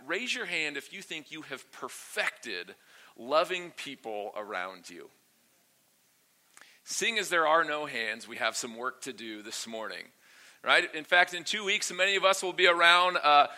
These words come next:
a Christmas dinner table, around people that we might find particularly difficult to love. Maybe your goal this year is just not to choke out a family member before the pie is served. <laughs>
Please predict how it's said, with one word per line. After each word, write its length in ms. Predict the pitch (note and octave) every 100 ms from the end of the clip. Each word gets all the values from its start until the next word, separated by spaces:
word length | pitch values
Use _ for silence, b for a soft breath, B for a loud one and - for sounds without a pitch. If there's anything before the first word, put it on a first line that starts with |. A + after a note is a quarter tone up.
| B B
a 100 | C#3
Christmas 680 | - - - G3 G3 -
dinner 400 | C#3+ D#3+ G3 G3+
table, 640 | G3 - G3 G3+ G#3+ C4 C4+ B B B
around 240 | E3 F#3
people 300 | F#3+ G#3+ G#3+
that 120 | G3 F#3+
we 120 | A#3+
might 240 | G#3 G#3+
find 300 | G#3+ G3 G#3+
particularly 760 | - E3+ A#3+ A#3+ A#3+ A3 A3 G#3
difficult 680 | - F#3 F3 - E3 E3+ -
to 100 | D3+
love. 480 | C3 G#2+ - - - B B B
Maybe 320 | D#3+ G#3+ A3+
your 320 | G3+ G3 G#3
goal 280 | D#3 F#3+ G#3
this 280 | G#3 G3+ F#3+
year 160 | G#3+ G3
is 100 | E3+
just 220 | G3+ F#3+
not 240 | F#3+ G3
to 80 | F#3
choke 340 | - G3 A3
out 180 | G3+ E3+
a 60 | F3
family 360 | - D#3+ E3
member 300 | C#3+ C3+ C#3
before 380 | C3 C3 - C#3
the 100 | C3
pie 280 | - A#2+ A2+
is 160 | A2 A2+
served. 640 | - A2 G2 E2+ - - B B B B B B -
<laughs> 120 | D3